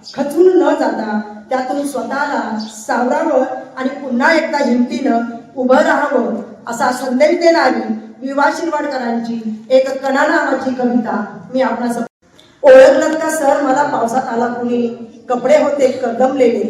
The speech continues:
कर्दमलेले म्हणजे मळीन झालेले. कपडे होते कर्दमलेले, केसावरती पाणी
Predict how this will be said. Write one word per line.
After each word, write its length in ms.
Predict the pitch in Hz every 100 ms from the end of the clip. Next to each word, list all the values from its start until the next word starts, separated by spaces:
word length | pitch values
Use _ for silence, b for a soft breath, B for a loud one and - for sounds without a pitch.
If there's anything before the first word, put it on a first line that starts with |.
| - - - -
कर्दमलेले 540 | 233 262 262 277 285
म्हणजे 260 | 262 262 311
मळीन 380 | 262 247 247 233
झालेले. 580 | 226 185 - - - b b -
कपडे 280 | 262 302 339
होते 340 | 349 349 349
कर्दमलेले, 640 | 320 - 330 330 311 320
केसावरती 640 | 320 254 294 277 277 - 262
पाणी 460 | 277 233 220 208